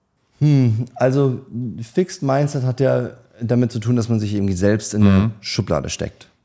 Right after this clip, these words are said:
Speaker 1: ne, und sagt, "Nee, ich bin so." Und macht da auch zu und lässt aus irgendeinem Grund, äh, nicht zu,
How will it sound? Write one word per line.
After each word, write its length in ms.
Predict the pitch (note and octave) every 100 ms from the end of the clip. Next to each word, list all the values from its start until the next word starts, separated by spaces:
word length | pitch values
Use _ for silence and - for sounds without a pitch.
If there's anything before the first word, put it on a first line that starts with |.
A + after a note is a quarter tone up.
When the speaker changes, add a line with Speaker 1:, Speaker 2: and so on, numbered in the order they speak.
| -
Speaker 1:
ne, 200 | G#2+ A#2
und 120 | G2+
sagt, 200 | G2+ G#2+
"Nee, 120 | C3
ich 200 | A#2+ -
bin 220 | B2 A2+
so." 200 | F#2 E2 - _ _ _ _ _ _ - - - _ _ _
Und 160 | - C3
macht 240 | C#3+ C#3+
da 80 | C#3
auch 240 | A#2 A#2+ -
zu 360 | - B2 F2 -
und 140 | A#2
lässt 480 | B2 C#3 D3+ - - _ _ _ _ _
aus 280 | - G#2 G2
irgendeinem 720 | - B2+ C3 A#2+ G2 G2+ G2
Grund, 360 | F2 A2 F#3 - _ _ _ _ _
äh, 320 | - A2+ A2+ G2+ -
nicht 320 | A2+ C3 - -
zu, 380 | - C3+ G3+